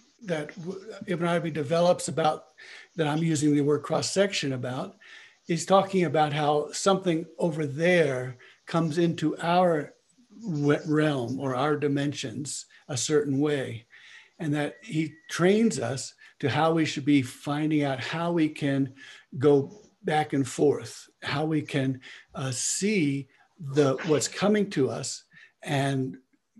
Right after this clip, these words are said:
compare that with what we see, and then to see the cross section and know that it's com-,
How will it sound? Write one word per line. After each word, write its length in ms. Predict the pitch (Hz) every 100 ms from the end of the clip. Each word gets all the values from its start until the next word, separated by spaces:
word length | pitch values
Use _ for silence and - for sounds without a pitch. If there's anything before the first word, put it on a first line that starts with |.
| -
compare 500 | 139 123 147 170 160
that 300 | 135 135 277
with 220 | 143 -
what 180 | 139 170
we 140 | 151
see, 460 | 120 - 135 113 -
and 120 | 151
then 140 | 147 139
to 120 | - 139 - -
see 260 | - 180
the 160 | 170 147
cross 260 | 156 127 -
section 640 | 226 240 - 135 131 - - - -
and 160 | 160
know 220 | 160 151
that 220 | 151 139 131
it's 240 | 131 - - - -
com-, 220 | - 147